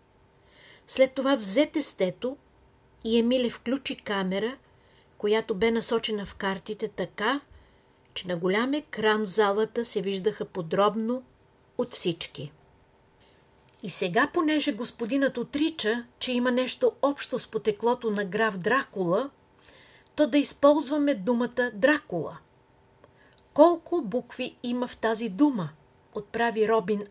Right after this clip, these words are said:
апел към публиката да помогнат. "Седем, седем!", чуха се виковете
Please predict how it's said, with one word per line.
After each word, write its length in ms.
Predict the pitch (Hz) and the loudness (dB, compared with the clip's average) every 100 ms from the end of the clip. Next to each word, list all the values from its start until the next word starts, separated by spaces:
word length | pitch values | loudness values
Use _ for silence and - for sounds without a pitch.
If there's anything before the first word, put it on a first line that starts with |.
| - | -10
апел 480 | 202 _ 226 254 269 | -12 _ -2 -2 -6
към 160 | 190 170 | -8 -2
публиката 640 | 214 196 240 - 247 233 | -2 -2 -4 -8 -10 -6
да 100 | 220 | -8
помогнат. 840 | - 240 170 143 147 127 _ - _ _ _ _ _ _ _ _ _ | -6 -4 -2 -4 -8 -12 _ -20 _ _ _ _ _ _ _ _ _
"Седем, 600 | - - 311 320 208 175 | -2 4 4 4 0 0
седем!", 560 | 165 - 302 302 185 170 | -2 0 -2 -2 -2 -2
чуха 300 | - 220 214 | -4 -6 -4
се 140 | - | -6
виковете 680 | 196 190 196 196 240 - 254 | -6 -6 -4 -4 -4 -6 -10